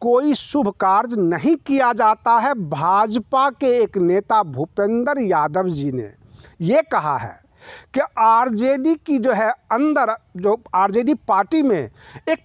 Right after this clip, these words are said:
परेशानी है, एक चिंता का विषय है, वहाँ लोग परिवारवाद से मुक्ति चाहते हैं। और आरजेडी ने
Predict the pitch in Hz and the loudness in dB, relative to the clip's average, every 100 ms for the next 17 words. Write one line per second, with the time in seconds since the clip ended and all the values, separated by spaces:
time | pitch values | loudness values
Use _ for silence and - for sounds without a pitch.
0 | - 285 - 254 285 339 359 294 294 - | -4 -4 -2 -2 0 2 2 2 -2 -4
1 | 302 311 302 320 320 285 254 233 208 294 | -2 0 0 -2 0 0 0 -2 -2 0
2 | 247 254 262 214 254 262 - - 226 220 | 0 0 0 0 0 0 -2 -6 -2 2
3 | 208 214 220 208 196 202 175 226 185 160 | 4 4 2 2 0 0 -2 -2 0 0
4 | 170 - - 190 - 143 123 - 151 147 | -2 -8 -6 -6 -4 -4 -6 -8 -6 -2
5 | 302 302 247 262 269 226 277 277 294 285 | 0 2 2 2 0 0 0 2 2 2